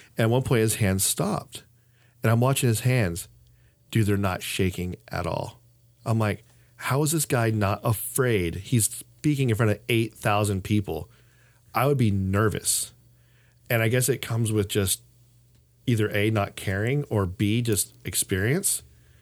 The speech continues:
But, uh, it, maybe it's a fear for some, maybe it's not. But, like, for me, that's a huge fear of mine.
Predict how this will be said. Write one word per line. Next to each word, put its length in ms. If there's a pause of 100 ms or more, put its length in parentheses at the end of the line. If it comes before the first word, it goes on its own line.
(320)
But, 300 (380)
uh, 60
it, 420 (440)
maybe 200
it's 120
a 40
fear 220
for 140
some, 320
maybe 200
it's 160
not. 320
But, 120
like, 120
for 120
me, 180
that's 220
a 80
huge 340
fear 200
of 120
mine. 260